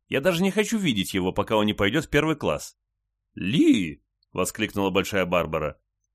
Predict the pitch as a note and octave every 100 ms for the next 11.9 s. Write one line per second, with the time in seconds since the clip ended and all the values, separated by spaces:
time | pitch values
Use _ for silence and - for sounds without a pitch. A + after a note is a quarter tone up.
0 | - - F#3+ E4 G#3+ G#3+ F3 - G3 F3
1 | F#3+ A3+ G#3+ E4 B2+ G2+ F2 - _ _
2 | _ _ _ _ D3 D3 D#3+ G3 G3+ -
3 | D4 D3+ D#3 G#3 D#3+ D3+ C#3 C3+ B2 F#2+
4 | D#2 D2 C#2+ _ _ _ - F3+ - F#3
5 | F3+ C3+ D3+ D#3 D#3 F3+ - - - D3
6 | - C#3 C3+ G2+ D#2+ D2+ - _ _ _
7 | _ _ _ _ _ - F2+ F#2+ G#2+ -
8 | F2+ F#2 B2 G3+ D3 - _ _ - A3+
9 | G3 D#3+ - E3+ D#3+ C#3 - F2+ D#2+ D2
10 | _ _ _ _ - G#2 F#2+ - E3 E3
11 | A2 F#2 C3 F#2+ D2+ C#2+ C#2 C#2+